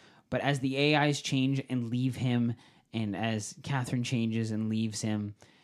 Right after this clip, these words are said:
he understands that he also needs to change, and he will constantly be changing.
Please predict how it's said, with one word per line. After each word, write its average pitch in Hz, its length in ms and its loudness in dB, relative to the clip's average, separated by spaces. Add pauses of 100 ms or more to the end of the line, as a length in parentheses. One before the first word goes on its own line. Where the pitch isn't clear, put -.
he 127 300 0
understands 135 540 0
that 120 80 -4
he 196 160 0
also 214 240 0
needs 113 240 0
to 110 80 -2
change, 113 500 -2
and 127 100 0
he 123 160 0
will 151 340 2
constantly 123 500 -6
be 95 100 -4
changing. 87 500 -6